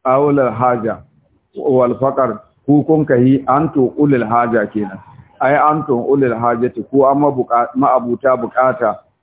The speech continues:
wal faqri, da tsananin bukata, ila rabbikum, zuwa ga ubangijinku, to fa abudu, ku bauta mu. Tunda kuna son kaya ne, to ku bi shi.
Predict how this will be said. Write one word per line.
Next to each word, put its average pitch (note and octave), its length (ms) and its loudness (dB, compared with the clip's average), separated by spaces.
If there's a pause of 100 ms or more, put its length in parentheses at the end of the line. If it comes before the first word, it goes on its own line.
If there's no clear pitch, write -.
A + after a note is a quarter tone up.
(160)
wal A#2 260 2
faqri, C3 440 0
da A2+ 100 0
tsananin C#3 480 2
bukata, B2 600 0
ila B2+ 240 2
rabbikum, A#2 500 -4
zuwa B2 220 0
ga G#2+ 80 -8
ubangijinku, A2+ 680 -8
to G#2+ 140 -8
fa A#2 200 0
abudu, G#2+ 440 -8
ku G#2+ 80 -16
bauta G#2+ 360 -2
mu. G2 120 -20 (840)
Tunda D#3 280 2
kuna D3 420 0
son C3 240 -2
kaya B2+ 480 2
ne, A#2 260 -4 (1200)
to A2+ 160 2
ku A2+ 140 0
bi B2 200 4
shi. - 240 -10